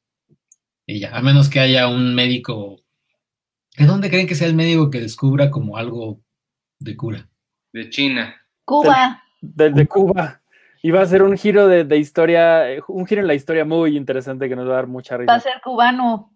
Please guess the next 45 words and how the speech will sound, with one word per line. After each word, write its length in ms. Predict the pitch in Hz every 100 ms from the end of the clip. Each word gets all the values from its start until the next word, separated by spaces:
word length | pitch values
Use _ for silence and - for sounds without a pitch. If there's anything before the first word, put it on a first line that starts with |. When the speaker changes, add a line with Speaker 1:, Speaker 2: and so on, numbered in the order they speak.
| -
Speaker 4:
Va 380 | - 233 214
a 40 | 247
ser 180 | 285 -
cubano. 320 | 226 214 214 _ _ _ -
Speaker 1:
Ay. 200 | 110 113
Speaker 4:
Yo 100 | 165
soy, 300 | 185 180 156
yo 160 | 175
soy 140 | 185 190
Arturo 260 | 175 190
Magaña, 380 | 180 175 202 220
me 100 | 196
pueden 160 | 170 165
seguir 180 | 156 156
en 60 |
arroba 300 | 147 147 151
Artur 300 | 147 143 147
H 240 | 156 143 160
D 220 | 180 190
y 140 | 165 143
mañana 540 | 135 143 170 185 185
los 200 | 165 135
espero 320 | 127 147 156
a 40 | 147
las 160 | 127
ocho 220 | 143 139
de 60 | 147
la 120 | 123
noche 440 | 127 139 156 151 143 _ _ _ _
aquí 320 | - 120 151 156
en 100 | 151
Facebook 400 | 156 156 160 139
en 140 | 127
vivo 300 | 143 143 143
para 220 | 127 117
que 420 | 110 117 117 113 -
hablemos 500 | 123 127 139 147 143
del 240 | 135 139 143
episodio 420 | 135 120 131 135
tres 200 | 135 131
y 80 | 127
cuatro 380 | 135 127 135 120
de 60 |
la 100 | 113
temporada 500 | 110 107 117 120 117